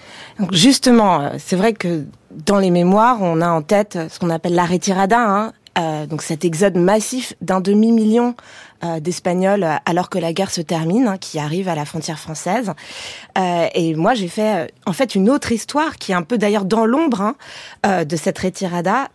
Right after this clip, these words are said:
qui est l'histoire de l'évacuation, euh, d'environ quinze mille enfants espagnols, euh, en France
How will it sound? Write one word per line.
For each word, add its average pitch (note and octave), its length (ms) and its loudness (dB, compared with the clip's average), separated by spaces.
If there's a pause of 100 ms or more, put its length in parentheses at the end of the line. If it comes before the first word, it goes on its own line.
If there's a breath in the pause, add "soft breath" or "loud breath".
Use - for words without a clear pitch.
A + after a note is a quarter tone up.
(140)
qui A3 160 -2
est A#3 40 2
l'histoire A3 460 -2
de G3 100 2
l'évacuation, A3 760 0 (560 loud breath)
euh, E3+ 300 0
d'environ G3 500 0
quinze B3+ 320 2
mille B3+ 180 2
enfants G#3 240 -2
espagnols, G#3 760 0 (140)
euh, D#3+ 80 -6 (100)
en A3 100 2
France G#3+ 380 -8